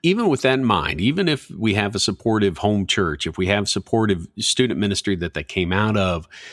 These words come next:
we have a student ministry worker that loved them, parents that work them, love them. There are so many that still fall away. Why do you think it is that so many college students leave their faith at home, that they,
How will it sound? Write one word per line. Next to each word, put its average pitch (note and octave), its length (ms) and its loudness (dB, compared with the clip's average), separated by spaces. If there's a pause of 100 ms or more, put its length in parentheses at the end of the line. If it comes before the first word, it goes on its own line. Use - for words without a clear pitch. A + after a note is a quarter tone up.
(140)
we F#2+ 140 2
have F#2 220 0
a E2+ 40 -4
student A2+ 300 0
ministry A2 320 0
worker G2 320 -2
that E2 140 -4
loved A2+ 320 0
them, F2 160 -2
parents F#3+ 400 -2
that - 100 -4
work F2+ 240 -6
them, D2+ 160 -12 (300)
love F#2+ 260 0
them. D2+ 160 -8 (300)
There C3 100 2
are A2+ 60 -2
so D#3 340 2
many E3+ 360 0
that F#2+ 200 -2
still A#2+ 600 0
fall G#2+ 340 -2
away. G#2+ 460 -2 (600)
Why B2+ 280 0
do B3 40 -2
you B3 80 -2
think A#3 240 -4
it E3+ 80 0
is D#3+ 200 0
that F#2+ 120 0
so C3+ 160 2
many D3 160 -2
college B2+ 400 0
students F#2+ 440 -2
leave G#2 440 -2
their G#2 120 2
faith C#3 680 -2 (200)
at G#2+ 140 2
home, F#2 340 -2
that D#2+ 140 -10
they, A2 280 -2